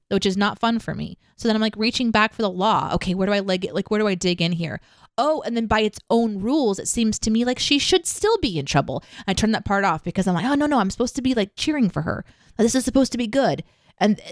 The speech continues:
and then I'm watching them watching themselves. Holy shit. Can we talk about a sin real quick? How about the moment whenever, like, "This entire thing is stricken from the record," and people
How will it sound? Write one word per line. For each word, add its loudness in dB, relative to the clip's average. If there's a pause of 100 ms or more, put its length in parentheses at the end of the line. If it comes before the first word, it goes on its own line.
and 2
then 4
I'm 0
watching 0
them 2
watching 2
themselves. 2 (160)
Holy 2
shit. 0
Can -4
we 0
talk 2
about 2
a -2
sin 0
real -2
quick? 0 (100)
How 0
about 0
the -2
moment 0
whenever, 2
like, 2
"This -2
entire 0
thing -2
is 0
stricken 0
from -8
the -2
record," 2
and 0
people 2